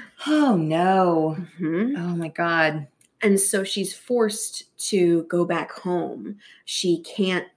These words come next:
Speaker 2: do any kind of work to put, to keep herself in her apartment.
Speaker 1: Mm.
Speaker 2: Um, and she, uh, she really has to have a reckoning with, like, with this chapter that she stormed out on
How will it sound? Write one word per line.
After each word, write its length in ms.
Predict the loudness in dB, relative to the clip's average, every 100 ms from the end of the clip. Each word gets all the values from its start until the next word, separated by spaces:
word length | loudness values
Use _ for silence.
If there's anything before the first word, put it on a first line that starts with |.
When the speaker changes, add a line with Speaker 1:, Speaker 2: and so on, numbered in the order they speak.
| _ -8
Speaker 2:
do 280 | -2 0 2
any 280 | 4 4 2
kind 160 | 0 -2
of 140 | 0
work 280 | 0 0 -4
to 80 | -18
put, 340 | -6 -6 -6
to 80 | -12
keep 280 | -10 -10 -4
herself 400 | -6 -2 -2 -2
in 60 | -4
her 140 | -2
apartment. 580 | -4 -6 -10 -6 -6 -6
Speaker 1:
Mm. 560 | -10 -14 -10 -12 -4 0
Speaker 2:
Um, 440 | 2 2 2 -2 -6 -4
and 580 | -2 0 0 -2 -6 -10 _ _
she, 640 | -8 -4 0 2 2 0 -4 -20 -20 -20 _
uh, 280 | 0 2 0 -4 _ _
she 260 | -8 -4 0
really 280 | 2 2
has 400 | 2 0 0 -2
to 500 | 0 2 2 2 0 -2 _ _
have 320 | -8 -4 -2
a 100 | -2
reckoning 800 | 0 0 0 -2 -2 -2 -4 -8 -14 -20 _
with, 380 | 0 0 0 -2
like, 420 | 0 0 0 -4 -14 -20 _ _ _ _
with 220 | -2 0 0
this 220 | -2 -2
chapter 420 | 0 2 4 4
that 140 | 2 0
she 380 | 0 0 0 -2
stormed 540 | -6 -4 0 2 2 2
out 200 | 2 2
on 420 | 2 -2 -6